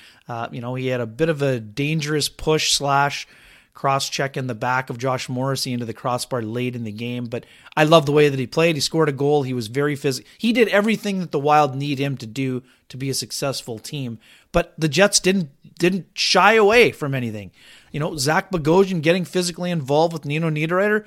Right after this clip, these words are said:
he doesn't go away. He doesn't have to fight him, but he goes for the reverse hit at the end of it. He's not,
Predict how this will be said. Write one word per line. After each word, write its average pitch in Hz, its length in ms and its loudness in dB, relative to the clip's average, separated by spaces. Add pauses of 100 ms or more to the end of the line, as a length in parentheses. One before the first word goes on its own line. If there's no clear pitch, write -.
(100)
he 269 140 0
doesn't 226 280 6
go 147 140 2
away. 120 480 -4 (280)
He 240 140 0
doesn't 175 220 4
have 143 180 -2
to - 80 -10
fight 208 300 2
him, 214 200 0 (320)
but 196 120 8
he 262 80 4
goes 254 240 4
for 254 100 0
the 196 120 0
reverse 143 420 2
hit 156 100 4
at 139 140 -2
the 123 160 -4
end 139 100 -2
of 185 80 0
it. 220 80 2
He's 233 180 0
not, 233 220 0